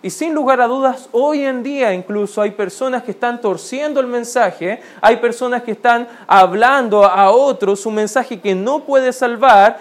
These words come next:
simplemente tomándose de las palabras del apóstol Pablo para llegar a conclusiones que no son las bíblicas, porque la Biblia enseña que la única forma de ser salvos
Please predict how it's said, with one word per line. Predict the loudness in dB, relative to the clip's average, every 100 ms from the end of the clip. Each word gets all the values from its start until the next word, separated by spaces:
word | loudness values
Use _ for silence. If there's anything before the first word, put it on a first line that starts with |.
| -14 -10
simplemente | -6 -4 -4 -2 -2 -4 -4
tomándose | -2 0 0 -2 -4 0
de | 2
las | 2 2
palabras | 2 4 2 0 -2
del | 0
apóstol | 0 -2 -4 -4 0
Pablo | 4 6 6 2 -2 -4 -4
para | 0 2
llegar | 2 2 0
a | 0
conclusiones | -4 -8 -10 -8 -8 -8
que | -10
no | -10
son | -6 -6
las | -6
bíblicas, | -6 -8 -8 -2 -2 -2 -10 _ -6
porque | -4 0
la | 2 2
Biblia | 0 -2 -2
enseña | -2 -4 -2 -2 -4
que | -2
la | 0 0
única | -2 -6 -2 -2
forma | 0 0 0 0 -2
de | -2
ser | 0 -2 -2
salvos | 0 4 4 2 -2 -4